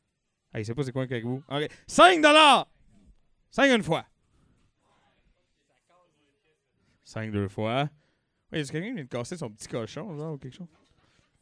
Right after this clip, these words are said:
Cinq et vingt-cinq ! Ah non, je le prends, je le prends. Cinq et vingt-cinq une fois. Cinq et vingt-cinq deux fois.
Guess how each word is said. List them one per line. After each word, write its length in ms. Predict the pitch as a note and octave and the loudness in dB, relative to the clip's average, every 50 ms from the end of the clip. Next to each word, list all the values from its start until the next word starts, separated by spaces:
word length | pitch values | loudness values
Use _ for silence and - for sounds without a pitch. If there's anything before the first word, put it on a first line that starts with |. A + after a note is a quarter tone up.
| D#4+ E4 E4+ _ _ E4+ _ _ D#4+ _ _ _ _ _ _ _ _ | _ _ _ _ _ _ _ _ _ _ _ _ _ _ _ _ _
Cinq 500 | - - - - F4 G4 G4+ F#4+ F#4 F4+ F4+ | -18 -12 2 6 10 10 10 10 10 8 6
et 120 | D#4+ D4 | 6 6
vingt-cinq ! 840 | C#4+ D4 C#4+ C#4 C4 - - D#4+ F#4+ G4 G4+ F#4+ F4 D4+ C4 F3 - G#3+ F#3+ E3 E3 D#3 - _ _ _ _ _ _ _ _ _ _ _ _ _ _ _ _ _ _ _ _ _ _ _ - | 8 6 6 4 2 2 4 6 8 8 8 6 4 2 0 2 2 4 4 4 0 -4 -10 _ _ _ _ _ _ _ _ _ _ _ _ _ _ _ _ _ _ _ _ _ _ _ 0
Ah 160 | - F#3 F3+ | 4 4 6
non, 140 | E3+ E3+ F3+ | 6 4 4
je 80 | F#3+ | 2
le 60 | F#3+ | 2
prends, 200 | F3 F3+ E3 E3+ | 0 0 0 0
je 60 | F#3 F#3+ | 0 0
le 60 | F3+ | 0
prends. 240 | F3+ F3 E3 D3+ C3 - _ _ _ _ _ _ _ _ _ _ _ _ _ _ _ _ _ _ _ _ _ _ _ _ | 0 0 0 -2 -4 -8 _ _ _ _ _ _ _ _ _ _ _ _ _ _ _ _ _ _ _ _ _ _ _ _
Cinq 220 | - A3+ B3 C4+ | 0 4 4 6
et 60 | C4+ | 6
vingt-cinq 360 | C4 B3 A#3+ A3 A#3+ B3+ B3+ B3 | 4 4 4 4 6 6 6 6
une 80 | A#3 | 6
fois. 280 | F3+ A#3 A#3+ A3 F#3 - - _ _ _ _ _ _ _ _ _ _ _ _ _ _ _ _ _ _ _ _ _ _ _ _ _ _ _ _ _ _ _ _ _ _ _ _ | 8 8 8 8 6 2 -4 _ _ _ _ _ _ _ _ _ _ _ _ _ _ _ _ _ _ _ _ _ _ _ _ _ _ _ _ _ _ _ _ _ _ _ _
Cinq 160 | _ C3 A#2+ | _ -10 -10
et 100 | A2 A2 | -8 -8
vingt-cinq 320 | G#2+ A2 G#2 A#2 A2+ A2 | -10 -10 -10 -12 -12 -10
deux 120 | G#2 G#2 G2+ | -10 -10 -6
fois. 300 | A2+ B2+ D#3 D#3+ D#3 | -2 0 2 2 0